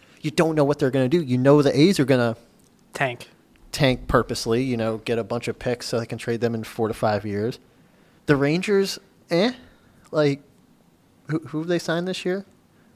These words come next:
Speaker 2: Uh, they
Speaker 1: Doug
Speaker 2: got Doug
Speaker 1: Fister?
Speaker 2: Fister.
Speaker 1: I feel like they signed a bat, too.
Speaker 2: Uh, I haven't seen anything. I just saw Doug Fister.
Speaker 1: So, pretty much all you have to do is beat the, uh, Astros and you're good. 'Cause the Astros are in the West, right?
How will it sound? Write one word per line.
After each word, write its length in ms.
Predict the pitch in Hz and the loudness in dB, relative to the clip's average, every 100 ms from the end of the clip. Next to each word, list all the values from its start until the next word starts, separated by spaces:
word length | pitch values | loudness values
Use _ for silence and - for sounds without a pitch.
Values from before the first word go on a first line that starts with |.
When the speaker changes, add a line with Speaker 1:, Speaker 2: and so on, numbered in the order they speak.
| - | -6
Speaker 2:
Uh, 160 | 156 143 | -4 4
they 60 | |
Speaker 1:
Doug 80 | 139 | 6
Speaker 2:
got 160 | 147 143 | 6 4
Doug 140 | 151 | 2
Speaker 1:
Fister? 180 | - 156 | 2 0
Speaker 2:
Fister. 300 | 151 143 120 - _ _ _ _ _ _ _ _ _ - _ _ _ - | 0 -2 -8 -10 _ _ _ _ _ _ _ _ _ -20 _ _ _ -14
Speaker 1:
I 60 | |
feel 180 | - 190 | -12 -10
like 100 | 190 | -10
they 80 | 147 | -10
signed 240 | - 131 | -8 -6
a 40 | 120 | -8
bat, 400 | - 110 101 - | -4 -6 -6 -12
too. 300 | 98 82 98 _ _ _ _ _ - | -10 -10 -14 _ _ _ _ _ -10
Speaker 2:
Uh, 460 | 131 123 120 117 113 - | -6 -4 -4 -6 -8 -6
I 160 | 131 | -4
haven't 400 | 131 131 127 - | -2 -4 -6 -14
seen 260 | - 120 120 | -16 -14 -14
anything. 420 | 120 120 120 113 - | -14 -12 -12 -14 -12
I 100 | 135 | -8
just 160 | 131 | -8
saw 160 | - 123 | -6 -6
Doug 280 | 120 123 120 | -4 -8 -6
Fister. 380 | 123 - 127 | -10 -8 -8
Speaker 1:
So, 360 | 120 - 165 156 | -4 2 4 4
pretty 380 | - - 202 220 | 0 2 4 4
much 260 | 190 165 139 | 2 2 4
all 100 | 156 | 4
you 120 | 165 | 4
have 120 | 151 | 2
to 80 | - | 2
do 100 | 160 | 2
is 100 | 131 | 2
beat 380 | - 131 147 - | -2 -4 -4 -4
the, 260 | 135 127 120 | -2 0 2
uh, 260 | 120 120 117 - | 2 -2 -4 -8
Astros 420 | 123 139 - 104 | -6 -4 -4 -6
and 60 | 98 | -6
you're 80 | 92 | -4
good. 260 | 117 85 101 - | -4 -4 -10 -18
'Cause 100 | - 117 | -8 -2
the 60 | |
Astros 340 | 123 123 117 110 | -2 0 -4 -4
are 60 | |
in 60 | 104 | -6
the 60 | |
West, 260 | 101 87 - | -4 -6 -6
right? 220 | 95 104 | -8 -8